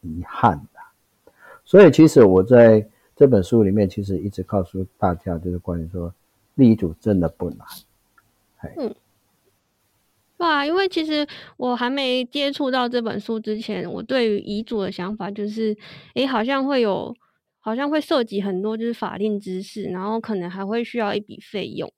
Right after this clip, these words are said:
Speaker 2: 那光是这两点，我可能就会想说，嗯，那立遗嘱还是之后再说好了。
Speaker 1: 对啊，就大家都有这种误会啊，<laughs> 其实不会难，也不用费用。
Speaker 2: 对啊，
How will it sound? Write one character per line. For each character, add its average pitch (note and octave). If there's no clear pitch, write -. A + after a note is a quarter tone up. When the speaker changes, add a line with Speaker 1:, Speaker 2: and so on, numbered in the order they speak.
Speaker 2:
那 D#4
光 D#4
是 D#4
这 D4+
两 G#3+
点， G#3+
我 G3
可 A3
能 F#3+
就 G#3
会 G#3+
想 F#3
说， G3
嗯， G3
那 A#3+
立 A#3
遗 G3
嘱 G#3
还 F3+
是 A3
之 A#3+
后 B3
再 A3+
说 G3+
好 -
了。 -
Speaker 1:
对 A#2
啊， F#2
就 B2+
大 B2
家 B2
都 A2+
有 F#2+
这 A2
种 F#2+
误 G#2
会 -
啊， G2+
<laughs> -
其 -
实 A#2+
不 A2
会 C3+
难， G2+
也 G2
不 G#2
用 A#2+
费 B2
用。 G2+
Speaker 2:
对 F3+
啊， C4+